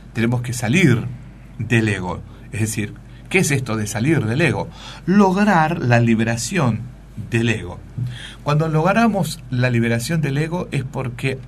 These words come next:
ahí justamente podemos llegar a reencauzar nuestro deseo,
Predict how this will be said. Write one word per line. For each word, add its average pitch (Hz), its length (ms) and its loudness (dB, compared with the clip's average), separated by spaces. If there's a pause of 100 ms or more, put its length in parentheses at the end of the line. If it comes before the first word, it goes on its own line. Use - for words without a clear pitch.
(120)
ahí 170 420 2 (200)
justamente 127 760 -2 (160)
podemos 127 460 0
llegar 120 380 2 (340)
a 127 160 2
reencauzar 120 1160 0 (360)
nuestro 120 440 2
deseo, 90 520 -8